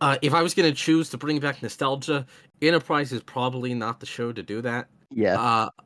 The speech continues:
Speaker 1: uh, it is four seasons that got canceled. Pretty much everyone dislikes it except for those people who've actually watched it and realized season three and season four are actually pretty solid shit. Um, and, uh,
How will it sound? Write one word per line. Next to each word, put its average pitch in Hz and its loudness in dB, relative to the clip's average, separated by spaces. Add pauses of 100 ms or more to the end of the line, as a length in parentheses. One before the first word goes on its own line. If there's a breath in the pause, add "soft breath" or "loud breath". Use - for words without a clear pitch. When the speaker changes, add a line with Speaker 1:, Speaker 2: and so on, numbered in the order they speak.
Speaker 1:
uh, 113 2
it 120 0
is 113 0
four 165 0
seasons 143 -4
that 120 -2
got 104 -4
canceled. 143 -2
Pretty 202 -2
much 147 -2
everyone 147 -2
dislikes 117 -6
it 123 -8
except - -8
for 139 -8
those 123 -4
people 123 -10
who've 113 -6
actually 113 -4
watched 113 0
it 127 -2 (340 loud breath)
and 117 2
realized 120 2
season 120 0
three 120 -2
and 117 -2
season 113 -4
four 110 0
are - -6
actually 104 -2
pretty 117 0
solid 110 -2
shit. 110 -4 (640 loud breath)
Um, 113 2
and, 120 0
uh, 123 2